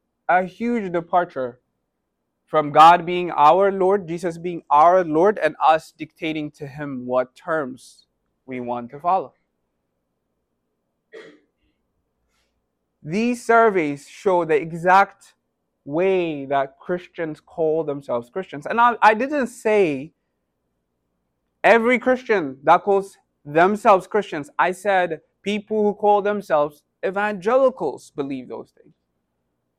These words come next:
Which means there's, like,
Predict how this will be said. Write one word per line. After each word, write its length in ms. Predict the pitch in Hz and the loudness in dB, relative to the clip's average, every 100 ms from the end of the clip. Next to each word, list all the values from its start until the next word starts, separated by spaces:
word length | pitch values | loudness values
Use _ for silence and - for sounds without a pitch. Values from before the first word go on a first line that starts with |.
| _ _ _ _ _ _ _ _ _ _ _ _ _ _ _ _ _ _ _ _ _ _ _ - | _ _ _ _ _ _ _ _ _ _ _ _ _ _ _ _ _ _ _ _ _ _ _ -6
Which 280 | 165 190 - | -2 -2 -2
means 600 | 208 208 180 170 - _ _ _ _ _ _ _ _ _ _ _ _ _ _ _ _ _ _ _ _ _ _ _ _ - | -2 0 -2 -6 -12 _ _ _ _ _ _ _ _ _ _ _ _ _ _ _ _ _ _ _ _ _ _ _ _ -4
there's, 280 | 190 226 202 | 2 2 4
like, 340 | 190 160 _ | 4 4 _